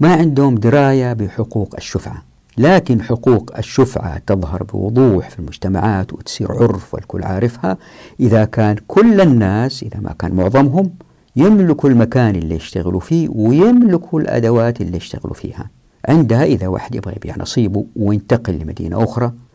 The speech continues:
فتظهر مثلا مسألة الإذن من الشركاء اللي يسمحوا له إنه يبيعها لشخص غريب إذا ما كانت لهم الرغبة في الشراء.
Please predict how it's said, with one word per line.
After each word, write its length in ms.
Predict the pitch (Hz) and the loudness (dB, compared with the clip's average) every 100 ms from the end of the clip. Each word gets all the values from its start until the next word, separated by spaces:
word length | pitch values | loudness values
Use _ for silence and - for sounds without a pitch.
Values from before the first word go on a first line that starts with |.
| _ - | _ -6
فتظهر 580 | 104 165 180 147 156 101 | -2 2 2 2 0 2
مثلا 500 | 123 123 117 117 113 - - | 0 0 0 -2 -6 -8 -4
مسألة 480 | 110 - 110 117 - | -4 -4 -8 -8 -8
الإذن 580 | 98 - - 120 113 113 113 - _ 117 | -10 -6 0 0 0 -4 -6 -18 _ 0
من 120 | 143 | 2
الشركاء 760 | 135 117 113 117 120 127 - - - | 2 2 0 2 2 2 -2 -12 -10
اللي 300 | 95 101 - | -10 -8 -10
يسمحوا 500 | - 92 - 175 160 | -6 -2 4 6 6
له 180 | 127 | 4
إنه 200 | 117 107 | 2 0
يبيعها 560 | 104 104 110 101 104 101 | -2 -2 0 0 0 -2
لشخص 440 | 85 - 92 - | -6 -6 -8 -6
غريب 260 | 87 95 82 - _ _ - | -4 -4 -4 -12 _ _ -2
إذا 200 | 110 101 | 0 0
ما 140 | 92 82 | -2 -4
كانت 380 | - 92 - | -6 -8 -8
لهم 220 | 92 82 80 | -8 -6 -6
الرغبة 320 | 92 85 82 | -8 -8 -10
في 80 | - | -10
الشراء. 360 | - 87 78 | -8 -6 -8